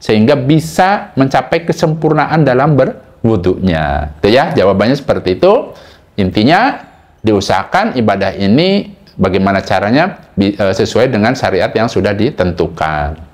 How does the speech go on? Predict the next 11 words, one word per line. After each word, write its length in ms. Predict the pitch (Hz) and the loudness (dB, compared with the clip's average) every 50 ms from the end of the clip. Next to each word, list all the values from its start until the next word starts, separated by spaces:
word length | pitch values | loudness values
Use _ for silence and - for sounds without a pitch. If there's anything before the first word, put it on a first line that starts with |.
| - - - - - - - - | -20 -20 -20 -20 -20 -20 -8 -4
Alhamdulillah, 720 | 160 175 190 185 190 185 180 175 175 175 170 175 175 170 156 | 0 0 2 2 2 2 4 4 4 4 4 4 2 2 2
jazakumullahu 1120 | 143 139 131 127 143 139 139 139 139 - 120 117 110 104 104 104 104 101 113 110 110 107 | 2 2 2 2 2 0 0 0 0 0 0 2 4 4 2 2 0 0 0 2 2 0
khaira. 560 | - - 82 78 80 82 78 78 78 78 85 - 90 | 0 -2 -4 -2 -2 0 0 0 0 -2 -2 -4 -4
Mudah-mudahan 720 | 82 78 85 87 85 85 90 90 107 127 135 147 156 165 - - - - - - - - - 87 | -2 -2 0 0 0 0 0 0 0 0 2 2 0 0 -2 -4 -8 -12 -16 -18 -20 -12 -10 -6
apa 160 | - - 101 | -4 -2 0
yang 400 | 101 107 113 123 135 160 214 226 - - - - - - | 2 2 2 2 2 2 0 0 -2 -6 -16 -20 -20 -6
saya 160 | - - 107 104 | -2 -2 0 0
sampaikan 480 | 113 104 104 107 113 107 110 123 123 | 0 0 0 0 0 0 0 0 2
ini 160 | 120 139 175 | 2 2 2
bisa 160 | 175 170 175 180 | 2 2 2 2
bermanfaat. 800 | 165 175 175 175 175 170 165 - 170 185 202 214 - - - | 2 2 2 2 0 0 0 0 0 0 0 -2 -4 -8 -20